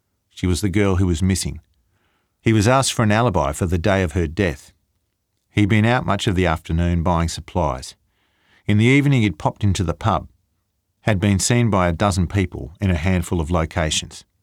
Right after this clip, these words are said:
Tight enough, if not quite watertight. So the questions continued. Yes, he had spoken to the girl in the past. Several times?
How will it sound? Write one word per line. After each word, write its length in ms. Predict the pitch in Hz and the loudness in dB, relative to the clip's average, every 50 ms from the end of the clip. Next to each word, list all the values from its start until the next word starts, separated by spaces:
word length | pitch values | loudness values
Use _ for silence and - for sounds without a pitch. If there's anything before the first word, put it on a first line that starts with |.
| _ _ _ _ _ _ _ _ - | _ _ _ _ _ _ _ _ -2
Tight 240 | - 143 143 131 120 | 0 0 2 2 2
enough, 360 | 113 107 98 69 - - - - | 2 0 0 -2 -4 -10 -6 -4
if 180 | 113 98 - | -4 -2 0
not 260 | 113 113 110 101 - - _ _ _ | -2 -2 0 -2 -4 -8 _ _ _
quite 360 | - - - 110 82 - - - | -10 -4 -2 -2 -2 -4 -4 -6
watertight. 680 | 87 87 90 87 76 73 67 - - - - - - _ _ _ _ _ _ _ _ _ _ _ _ _ _ _ _ _ _ | -4 -2 -2 -2 -2 -4 -8 -8 -12 -12 -12 -14 -20 _ _ _ _ _ _ _ _ _ _ _ _ _ _ _ _ _ _
So 160 | _ - 95 | _ -4 -2
the 100 | 76 76 | -2 -4
questions 420 | - - 101 87 - - 82 73 | -4 -2 -2 -2 -2 -4 -8 -8
continued. 600 | - - 76 73 - - 123 110 - - - - _ _ _ _ _ _ _ _ _ _ _ _ _ _ - _ _ _ _ _ _ | -6 -10 -8 -4 -2 0 0 0 -2 -4 -10 -18 _ _ _ _ _ _ _ _ _ _ _ _ _ _ -20 _ _ _ _ _ _
Yes, 360 | _ 80 76 78 92 120 - | _ -2 0 0 0 -2 -2
he 100 | - 107 | 0 0
had 120 | 87 76 71 | 0 -2 -2
spoken 380 | - - 104 92 90 82 92 | -4 -4 -2 -2 0 -2 -2
to 100 | 82 - | -4 -2
the 80 | 87 92 | -4 -2
girl 240 | 82 95 90 87 87 | 0 0 0 0 0
in 120 | 85 80 | 0 -2
the 60 | 78 | -4
past. 500 | - - 98 101 107 127 135 - - - _ _ _ _ _ _ _ _ _ _ _ _ _ _ _ | -4 -4 -2 -2 -2 -2 -4 -6 -12 -16 _ _ _ _ _ _ _ _ _ _ _ _ _ _ _
Several 360 | - - 104 101 104 117 113 | -4 -2 -2 0 2 0 0
times? 400 | - - 131 135 147 151 - - | 0 0 0 2 0 -2 -4 -6